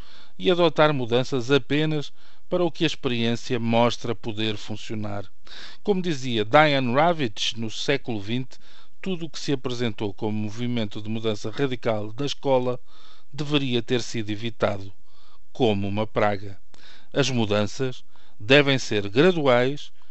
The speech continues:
experimentadas e avaliadas. Fim de citação. Tomaram nota? Junto a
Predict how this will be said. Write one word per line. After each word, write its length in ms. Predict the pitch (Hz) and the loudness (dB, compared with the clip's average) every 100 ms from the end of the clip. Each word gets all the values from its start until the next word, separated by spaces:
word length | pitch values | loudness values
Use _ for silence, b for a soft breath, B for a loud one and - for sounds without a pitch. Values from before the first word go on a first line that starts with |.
| - - | -6 -4
experimentadas 1120 | - - 220 208 185 - 117 110 110 110 - - - - - | -4 -2 0 0 0 4 4 4 2 -2 -4 -4 -4 -6 -4
e 140 | 165 151 | 0 2
avaliadas. 800 | 110 101 101 98 98 107 - - - - - - b b b b b b - | 2 -2 -2 -4 -4 -4 -4 -6 -6 -6 -6 -6 b b b b b b -6
Fim 440 | - - 147 143 - | -4 0 2 0 -4
de 160 | 110 113 | -6 -4
citação. 640 | - 117 107 - 98 98 - | -4 -4 -4 -4 -4 -4 -4
Tomaram 340 | 139 160 160 156 | 0 2 2 2
nota? 340 | 160 - 165 - - b b b b | 0 0 -4 -4 -6 b b b b
Junto 640 | 147 214 220 - 208 - - | 0 4 2 2 -4 -4 0
a 400 | 147 139 135 | 2 2 0